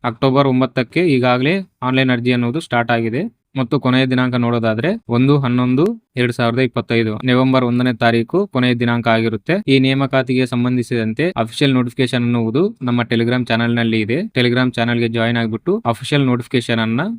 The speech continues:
ಡೌನ್ಲೋಡ್ ಮಾಡ್ಕೋಬಹುದು. So ಈಗ ಆನ್‌ಲೈನ್ ನಲ್ಲಿ ಅರ್ಜಿ ಸಲ್ಲಿಸುವುದು ಹೇಗೆ ಅಂತ ನೋಡೋಣ. ಮೊದಲನೇದಾಗಿ ಬ್ರೌಸರ್ ನ ಓಪನ್ ಮಾಡ್ಕೊಂಡು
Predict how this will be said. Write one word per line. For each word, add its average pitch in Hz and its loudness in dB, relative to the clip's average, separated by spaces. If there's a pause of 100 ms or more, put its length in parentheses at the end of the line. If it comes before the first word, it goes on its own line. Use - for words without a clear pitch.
(120)
ಡೌನ್ಲೋಡ್ 120 0
ಮಾಡ್ಕೋಬಹುದು. 113 -2
So - 0
ಈಗ 135 4
ಆನ್‌ಲೈನ್ 139 2
ನಲ್ಲಿ 131 0
ಅರ್ಜಿ 123 0
ಸಲ್ಲಿಸುವುದು 120 -2
ಹೇಗೆ 117 2
ಅಂತ 117 -2
ನೋಡೋಣ. 110 -2 (260)
ಮೊದಲನೇದಾಗಿ 123 2
ಬ್ರೌಸರ್ 120 -2
ನ 120 0
ಓಪನ್ 117 0
ಮಾಡ್ಕೊಂಡು 110 -2